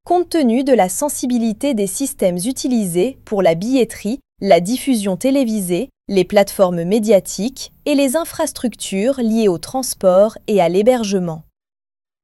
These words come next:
Ces efforts s'inscrivent dans une coordination étroite entre les différents services de sécurité et organismes spécialisés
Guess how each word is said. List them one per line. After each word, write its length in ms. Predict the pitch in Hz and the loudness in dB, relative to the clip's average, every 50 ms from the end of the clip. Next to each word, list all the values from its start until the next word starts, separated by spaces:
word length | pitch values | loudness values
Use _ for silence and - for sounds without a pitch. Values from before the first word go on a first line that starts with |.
| - | -6
Ces 280 | - - 226 208 180 196 | -2 2 2 2 2 2
efforts 420 | 185 - - 196 185 202 240 - | 0 0 2 4 6 6 4 4
s'inscrivent 560 | - - 269 254 - - - - 330 349 294 | 2 -2 -2 -2 -2 -4 -4 -4 -4 -2 0
dans 140 | 240 294 294 | 0 0 0
une 200 | 254 262 254 247 | 2 0 -2 -2
coordination 840 | - - 330 339 330 311 254 262 262 262 233 226 - - - 190 - - - | 0 2 4 4 4 4 2 0 2 2 2 0 0 -4 -6 -6 -6 -4 -4
étroite 640 | 311 302 - - - - 202 190 196 247 262 - - - - | -4 -4 -4 -6 -4 0 2 2 2 0 -2 -6 -10 -6 -2
entre 300 | 294 302 294 - - 277 | -2 -2 -2 -2 0 0
les 120 | 247 240 | 0 0
différents 460 | 196 196 302 330 - 359 320 226 214 | 0 -2 -4 -2 0 0 0 0 0
services 540 | 185 - - 233 226 220 202 214 214 190 165 | -2 -2 -2 -2 -2 0 -2 -2 -2 -4 -4
de 80 | 175 170 | -4 -6
sécurité 800 | - - 269 277 - - 285 233 214 185 - - 190 185 269 302 _ _ _ - | -6 -4 -4 -4 -4 -4 -2 -2 -2 -4 -4 -2 -2 -2 -2 -2 _ _ _ 0
et 200 | 202 202 208 247 | 2 6 6 6
organismes 640 | 285 277 247 302 294 269 254 233 202 180 185 175 | 6 4 4 4 4 4 4 0 0 -2 -2 -4
spécialisés 880 | - - - 285 277 - - 311 269 226 202 190 170 170 175 185 254 - | -4 -4 -4 -4 -4 -2 0 0 2 2 0 -2 -2 -2 -2 -2 -2 -4